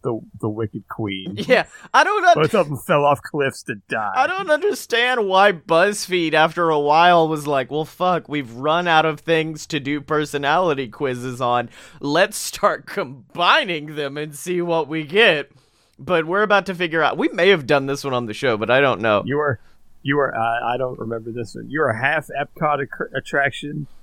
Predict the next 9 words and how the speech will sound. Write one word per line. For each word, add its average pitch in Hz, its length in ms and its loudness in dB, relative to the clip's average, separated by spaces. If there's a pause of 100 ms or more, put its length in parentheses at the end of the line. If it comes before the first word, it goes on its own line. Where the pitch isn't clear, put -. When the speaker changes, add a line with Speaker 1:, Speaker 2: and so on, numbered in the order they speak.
(120)
Speaker 1:
half 143 360 0
pile 127 340 -2
of 117 140 -4
garbage. 110 400 -2 (460)
Speaker 2:
<laughs> - 380 -20
I 180 200 0 (140)
am, 185 400 -8
uh, 147 360 -2
half 208 300 -2